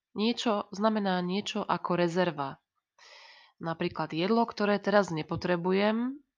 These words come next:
to je moja zásoba, to sú moje zásoby. Zvieratá si robia zásoby na zimu. Kupujem si jedlo do zásoby. Gramatika.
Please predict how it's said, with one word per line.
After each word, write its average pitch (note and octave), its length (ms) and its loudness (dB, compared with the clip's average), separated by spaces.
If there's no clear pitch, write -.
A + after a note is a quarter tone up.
to - 160 -4
je E3 80 0
moja D#3+ 240 -2
zásoba, E3 800 -4
to - 80 -14
sú E3+ 320 -8
moje D#3 320 -6
zásoby. E3 640 -6
Zvieratá F#3+ 800 2
si - 160 -4
robia F3+ 640 4
zásoby E3 560 0
na D3+ 160 -2
zimu. G3+ 400 0
Kupujem G#3 480 2
si E3 240 -2
jedlo E3 400 -2
do E3 80 -4
zásoby. D#3 640 -4
Gramatika. E3+ 800 2